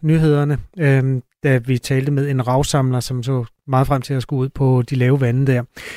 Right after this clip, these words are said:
Mens D M I altså nogle steder varsler de højeste vandstande i mere end hundrede år i de sydøstlige farvande, så er vestkysten og Limfjorden ramt af det modsatte problem. Østenvinden skubber vandet væk, og ifølge D M I's prognose kommer vandstanden,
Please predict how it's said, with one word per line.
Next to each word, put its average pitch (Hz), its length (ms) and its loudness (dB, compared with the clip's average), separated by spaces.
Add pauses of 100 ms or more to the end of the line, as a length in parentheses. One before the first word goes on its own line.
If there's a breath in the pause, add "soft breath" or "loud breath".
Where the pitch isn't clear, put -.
(520 loud breath)
Mens 190 180 -2
D - 60 -2 (120)
M 190 60 0
I 208 100 0
altså 165 220 0
nogle 180 240 2
steder 180 260 0
varsler 160 360 0
de 151 140 -2
højeste 151 460 0
vandstande 151 460 0
i 147 40 2
mere 147 180 2
end 160 80 2
hundrede 151 420 4
år 147 180 0
i 139 100 -10
de 127 260 -4
sydøstlige 156 600 -2
farvande, 139 500 0
så 143 120 -2
er 139 180 -2
vestkysten 151 640 -2
og 123 120 -2
Limfjorden 160 580 2
ramt 135 240 -4
af 143 120 -2
det 139 120 0
modsatte 131 760 0
problem. 139 440 -2 (480 soft breath)
Østenvinden 165 580 0
skubber 135 340 -2
vandet 135 400 0
væk, - 240 -2
og 147 120 -2
ifølge 151 340 2
D 143 240 0
M 151 40 -4
I's 170 300 0
prognose 143 520 2
kommer 139 300 -2
vandstanden, 135 680 -2